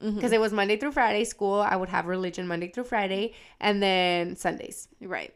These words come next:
Speaker 2: So I only had Saturday off. <laughs>
Speaker 1: Right.
Speaker 2: And then during that time, my mom would talk about it anyway.
Speaker 1: Mm-hmm.
Speaker 2: So it's, like, seven days a week for me.
Speaker 1: Yeah, so that there is, there's a huge, uh, dynamic difference in that, because although we went to,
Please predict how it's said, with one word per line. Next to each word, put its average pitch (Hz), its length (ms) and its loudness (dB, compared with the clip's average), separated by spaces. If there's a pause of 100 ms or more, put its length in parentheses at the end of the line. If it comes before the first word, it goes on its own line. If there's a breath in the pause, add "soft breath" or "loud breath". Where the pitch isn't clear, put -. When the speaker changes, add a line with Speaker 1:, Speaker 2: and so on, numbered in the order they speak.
Speaker 2:
So - 140 -2
I 202 160 6
only 202 180 0
had 190 140 0
Saturday 180 420 -2
off. - 320 -8
<laughs> - 180 4
Speaker 1:
Right. - 340 -6
Speaker 2:
And 240 180 2
then 233 380 10
during 233 240 8
that 220 140 8
time, 220 200 4
my 208 60 2
mom 202 180 4
would 190 80 0
talk 185 180 4
about 175 460 0
it - 200 -8
anyway. 175 480 -4
Speaker 1:
Mm-hmm. 220 220 -6
Speaker 2:
So 220 80 -4
it's, 392 100 -2
like, - 140 4
seven 240 240 -2
days 202 160 -2
a 202 80 -6
week 190 160 -6
for 196 140 -10
me. 165 320 -8
Speaker 1:
Yeah, 190 320 -6
so 214 180 -8
that 208 260 -2
there 240 200 2
is, 302 340 -4
there's 240 380 -2
a 269 80 0
huge, 226 540 -6 (460)
uh, 165 380 0 (180)
dynamic 185 560 -2
difference 170 400 -8
in 170 120 -6
that, 156 180 -8
because 190 480 -4
although 208 480 2
we 190 240 -6
went 196 260 -8
to, 185 460 -10